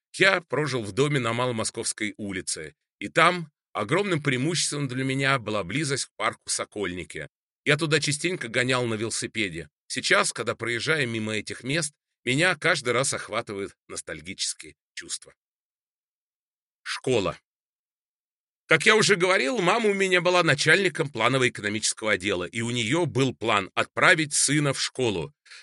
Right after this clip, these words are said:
Тогда учились десять лет. И всё, она меня туда отвела, я быстро подружился со всеми в классе, получив своё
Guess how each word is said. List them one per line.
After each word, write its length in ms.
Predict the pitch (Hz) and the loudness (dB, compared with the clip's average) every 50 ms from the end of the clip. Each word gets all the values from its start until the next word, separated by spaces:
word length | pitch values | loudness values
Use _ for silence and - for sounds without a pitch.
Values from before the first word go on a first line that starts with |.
| _ | _
Тогда 300 | - 117 110 85 - 160 | -4 -4 -2 2 2 2
учились 420 | 151 - - 120 127 117 107 90 80 | 2 0 -2 -2 -2 -2 -4 -6 -4
десять 340 | 85 104 90 - - - 90 | -4 -4 -2 -2 -4 -4 -6
лет. 220 | 80 76 71 _ _ _ _ _ _ - | -8 -8 -8 _ _ _ _ _ _ -2
И 80 | 190 208 | 0 2
всё, 380 | 147 - - 101 82 71 - _ - | 2 2 2 0 -2 -2 -6 _ -4
она 240 | - 131 185 208 185 | -2 2 4 4 4
меня 240 | 156 139 123 110 | 4 4 2 0
туда 240 | - 104 90 95 90 | -2 -4 -6 -6 -6
отвела, 440 | 80 - - 113 127 165 202 208 214 196 170 131 | -8 -6 -4 -2 0 2 2 0 -2 -6 -10 -2
я 200 | 110 147 185 165 | 4 4 4 6
быстро 340 | - 208 185 - - 117 - | 6 2 0 0 -2 -4 -6
подружился 560 | - 120 95 110 113 107 123 110 - - 113 | -6 -6 -6 -6 -6 -4 -6 -6 -4 -4 -4
со 160 | - - 101 | -2 -4 -2
всеми 320 | 90 - - 190 202 190 | -2 -2 -2 -2 0 -2
в 80 | 165 151 | -2 -2
классе, 440 | - 156 156 156 143 - 139 135 - _ _ _ _ _ _ _ _ _ _ | 0 2 2 2 2 2 0 -2 -2 _ _ _ _ _ _ _ _ _ _
получив 420 | - 139 143 147 143 - 202 165 - | 2 4 6 6 6 4 2 2 2
своё 480 | - - 104 113 123 135 156 170 156 | 2 4 6 6 6 8 8 6 4